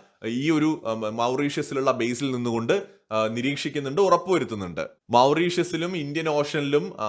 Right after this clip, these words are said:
ആഫ്രിക്കയിലുമൊക്കെ ഉള്ള ചൈനയുടെ നീക്കങ്ങളെ, ചൈനയുടെ ഓരോ നീക്കങ്ങളെയും ഇന്ത്യ മോണിറ്റർ ചെയ്യുന്നുമുണ്ട്. ഇനി ഒരൊറ്റ കാര്യം കൂടി പറയാം. ഇപ്പൊ ഏതെങ്കിലും ഒരു രാജ്യം മൗറീഷ്യസിനെ ആക്രമിക്കുകയാണെന്ന് കരുതുക, ആദ്യം മൗറീഷ്യസിന് സഹായമായിട്ട് എത്തുക ഇന്ത്യ ആയിരിക്കും.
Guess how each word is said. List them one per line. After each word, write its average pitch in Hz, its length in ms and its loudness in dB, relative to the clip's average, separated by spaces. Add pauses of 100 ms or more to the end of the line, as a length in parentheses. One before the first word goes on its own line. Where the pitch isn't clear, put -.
(100)
ആഫ്രിക്കയിലുമൊക്കെ 143 680 -2
ഉള്ള 131 220 4
ചൈനയുടെ 180 600 4
നീക്കങ്ങളെ, 117 540 -4 (280)
ചൈനയുടെ 165 760 4
ഓരോ 170 520 4
നീക്കങ്ങളെയും 135 540 0
ഇന്ത്യ 123 360 2
മോണിറ്റർ 123 440 0
ചെയ്യുന്നുമുണ്ട്. 104 520 2 (580)
ഇനി 180 280 4
ഒരൊറ്റ 170 340 4
കാര്യം 185 300 4
കൂടി 175 140 2
പറയാം. 101 380 -2
ഇപ്പൊ 143 140 -2
ഏതെങ്കിലും 202 560 2
ഒരു 185 340 0
രാജ്യം 135 520 4 (240)
മൗറീഷ്യസിനെ 160 640 2
ആക്രമിക്കുകയാണെന്ന് 135 800 -2
കരുതുക, 95 580 0 (320)
ആദ്യം 175 540 4
മൗറീഷ്യസിന് 170 560 -2
സഹായമായിട്ട് 139 640 0
എത്തുക 127 460 -2 (160)
ഇന്ത്യ 110 260 2
ആയിരിക്കും. 87 320 0